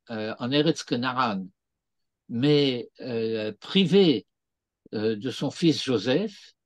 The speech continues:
il était comme mort. Et quand on lui annonce, euh, Od Yosef Chai, alors la Torah dit, Vatechi Ruach Yaakov Avihem. Et l'esprit de, euh, Jacob, leur père,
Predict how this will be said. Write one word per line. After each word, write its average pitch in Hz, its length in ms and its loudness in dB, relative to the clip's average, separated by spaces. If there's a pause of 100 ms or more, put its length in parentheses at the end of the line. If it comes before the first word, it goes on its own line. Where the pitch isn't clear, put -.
(320)
il 156 140 2
était 170 240 2
comme 139 240 0
mort. 107 480 -6 (1500)
Et 117 100 -8
quand 151 220 -2
on 160 80 2
lui 147 160 6
annonce, 185 720 0 (680)
euh, 117 360 -2 (100)
Od 208 200 6
Yosef 143 440 0
Chai, 190 460 -2 (760)
alors 151 260 4
la 139 140 0
Torah 160 320 -4
dit, 180 220 -2
Vatechi 156 600 0
Ruach 170 460 -4
Yaakov 143 460 -4
Avihem. 98 460 -10 (1040)
Et 127 80 0
l'esprit 160 560 2
de, 135 440 2
euh, 123 240 -4
Jacob, 151 460 0
leur 127 200 -4
père, 196 400 0